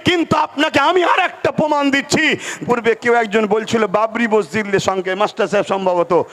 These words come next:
বাবরি মসজিদটা শহীদ হয়েছে কবে? এই ধৈর্য আছে? খুব জোর পাঁচ মিনিট নেবো।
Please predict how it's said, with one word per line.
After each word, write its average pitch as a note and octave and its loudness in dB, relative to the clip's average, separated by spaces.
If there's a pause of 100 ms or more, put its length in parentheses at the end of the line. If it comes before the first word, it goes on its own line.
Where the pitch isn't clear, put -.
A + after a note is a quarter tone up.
(220)
বাবরি C4+ 0
মসজিদটা C#4 0
শহীদ B3+ -2
হয়েছে C4 2
কবে? B3+ 0 (1200)
এই A#3+ -2
ধৈর্য A3+ 0
আছে? C#4 2 (600)
খুব E4+ 2
জোর E4+ 2
পাঁচ D4+ 0
মিনিট D4+ 2
নেবো। C4+ 0